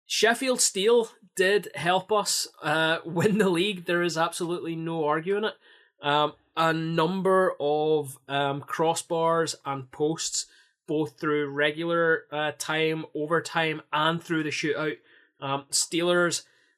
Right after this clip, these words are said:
were knocking steel. Um, when Besco wasn't there, the, the Nets were there for us. Um, it's a tongue-in-cheek one. Uh, I'm, I'm not gonna throw it up as part of the nominations, unless, Aaron, you want to throw it up there,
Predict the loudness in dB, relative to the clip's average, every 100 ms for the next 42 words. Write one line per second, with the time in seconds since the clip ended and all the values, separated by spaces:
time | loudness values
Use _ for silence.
0 | _ -16 -10 -2 0 2 0 -2 -6 -4
1 | 0 0 -2 -8 -12 -2 2 2 0 -6
2 | -10 -6 -6 -6 -2 0 0 -2 -4 -4
3 | -4 -6 -4 0 2 2 0 -4 -6 -4
4 | -4 -6 _ -20 -8 -6 -2 -2 -2 -4
5 | -4 -6 -8 -8 -6 -4 -6 -8 -20 _
6 | _ -6 -4 -6 -2 0 2 2 4 2
7 | 0 -4 -2 -2 0 -4 -8 -4 -2 -2
8 | -4 -4 -4 -4 -4 -6 -4 -2 -2 -6
9 | -6 -2 -2 -2 -4 -4 -6 -10 -16 -20
10 | _ _ _ -4 2 2 4 4 4 4
11 | 0 -8 -4 -4 -6 -8 0 2 2 -2
12 | -2 -2 -2